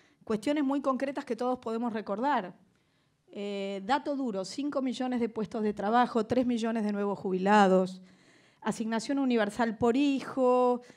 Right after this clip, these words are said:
eh, podemos hablar de matrimonio igualitario, podemos hablar de ley de identidad de género y podríamos seguir entre derechos y datos duros, datos duros construidos.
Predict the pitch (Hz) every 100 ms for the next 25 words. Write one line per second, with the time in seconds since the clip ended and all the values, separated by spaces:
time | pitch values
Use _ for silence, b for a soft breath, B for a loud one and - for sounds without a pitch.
0 | b b - 214 214 214 202 240 240 247
1 | 247 240 220 233 247 240 233 226 226 220
2 | 226 226 240 233 220 214 214 226 226 220
3 | 220 202 254 247 240 247 226 214 233 233
4 | 226 208 220 233 226 240 226 214 208 190
5 | 202 208 202 254 247 233 220 208 240 254
6 | 247 233 214 247 240 226 196 202 196 247
7 | - 269 262 - b b b b - 220
8 | 226 226 226 220 202 165 - - - _
9 | _ _ _ _ _ _ _ _ _ _
10 | - b b b _ - 220 220 220 240
11 | 240 208 170 190 196 165 170 170 -